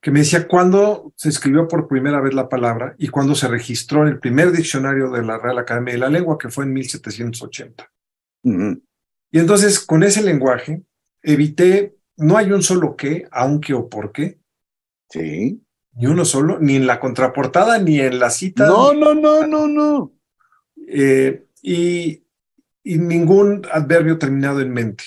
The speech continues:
Speaker 1: únicamente, exclusivamente, solamente,
Speaker 2: No.
Speaker 1: con el afán de darle un aire de siglo dieciocho. Todo está para que se sienta que estás en esa época. Esa es la intención.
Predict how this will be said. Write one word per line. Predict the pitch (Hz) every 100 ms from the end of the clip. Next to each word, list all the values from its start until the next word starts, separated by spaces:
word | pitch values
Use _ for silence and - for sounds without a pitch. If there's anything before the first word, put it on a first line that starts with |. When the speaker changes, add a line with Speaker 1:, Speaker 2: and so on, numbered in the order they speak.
| - -
Speaker 1:
únicamente, | 135 120 120 143 160 151
exclusivamente, | 143 - 127 117 117 110 139 147 147 135
solamente, | 127 110 107 143 147 151 147 _ _ _ _ _ _ _ _
Speaker 2:
No. | - 180
Speaker 1:
con | 185 180 180
el | 170
afán | 165 170 196 202
de | 190
darle | 170 170 170 180 185 180 - _ _ - _ _ _ _
un | 156 160 165
aire | 160 160 156
de | 147 131
siglo | 151 143
dieciocho. | 131 113 - 107 - - _ _ _ _ _ _ _ _ _ _ _
Todo | 185 185
está | 185 - 170 175 170 - _
para | - 131
que | 127 120
se | 127
sienta | - 180 175 156 151
que | 120
estás | - 135 127 127 - - -
en | 131
esa | 123 117 117
época. | 113 120 - - _ _ _ _ _
Esa | 151 151
es | 131
la |
intención. | 123 117 113 - 123 98